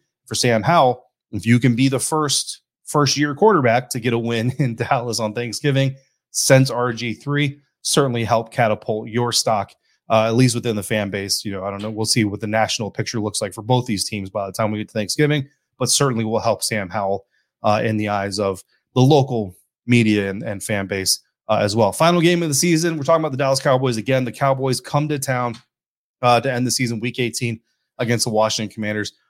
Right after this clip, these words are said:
Hard to tell what that game is really going to stand for, how much is really gonna be on the line when it comes around, because it's, it's just difficult to really project all of these things that are gonna happen. Um, but, you know,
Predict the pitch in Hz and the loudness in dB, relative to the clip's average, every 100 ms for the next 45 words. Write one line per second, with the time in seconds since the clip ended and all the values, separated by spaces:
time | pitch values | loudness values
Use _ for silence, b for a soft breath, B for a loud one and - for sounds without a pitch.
0 | _ 139 143 143 120 143 131 123 98 135 | _ 2 2 2 0 2 2 0 0 0
1 | 139 131 143 117 127 127 107 107 120 127 | 0 0 -2 0 -2 -2 -4 -4 -2 -2
2 | 131 135 131 123 - 147 147 135 156 143 | -2 -4 -4 -2 -2 0 -2 -2 -2 0
3 | 131 131 135 135 113 123 135 139 131 131 | 0 0 0 -2 -4 -2 0 0 -2 -4
4 | 131 123 127 127 127 - _ _ 127 131 | -4 -6 -4 -4 -4 -8 _ _ 0 2
5 | 127 143 139 127 123 127 123 120 _ _ | 0 -2 -2 -4 -4 -2 -2 -4 _ _
6 | _ 135 139 135 127 - 143 110 - 123 | _ -4 2 2 2 -2 -4 -4 -6 -2
7 | 127 - 131 - 131 - 131 120 110 123 | -2 0 -2 -2 -4 -2 0 0 0 -4
8 | 117 - 107 123 110 - 120 120 107 110 | -4 -4 0 2 0 -2 -4 -2 -4 -6
9 | 104 113 107 107 107 104 98 107 110 98 | -6 -6 -6 -8 -8 -8 -6 -6 -6 -8
10 | _ _ _ 110 107 98 120 104 101 | _ _ _ -2 0 -2 -4 -4 -6